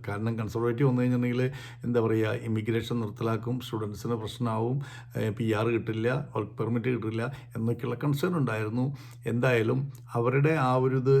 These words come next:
ഇതിനൊരു ആശ്വാസം കിട്ടിയിട്ടുണ്ട്. എന്നാൽ ഒരു കാര്യം നമ്മൾ ചിന്തിക്കണം,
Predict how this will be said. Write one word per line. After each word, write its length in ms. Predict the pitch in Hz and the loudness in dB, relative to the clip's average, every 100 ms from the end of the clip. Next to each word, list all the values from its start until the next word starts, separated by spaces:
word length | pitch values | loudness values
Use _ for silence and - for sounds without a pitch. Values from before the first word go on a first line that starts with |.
| 139 | 4
ഇതിനൊരു 360 | - 127 131 | -2 0 4
ആശ്വാസം 640 | 131 117 143 170 151 214 196 | 6 4 4 4 6 6 4
കിട്ടിയിട്ടുണ്ട്. 580 | 117 117 104 101 107 113 | 4 2 0 0 0 -2
എന്നാൽ 200 | 104 110 | -2 0
ഒരു 200 | 117 117 | 2 4
കാര്യം 180 | 139 151 | 4 6
നമ്മൾ 200 | 165 165 | 4 2
ചിന്തിക്കണം, 500 | 165 147 147 147 165 | 2 2 4 2 0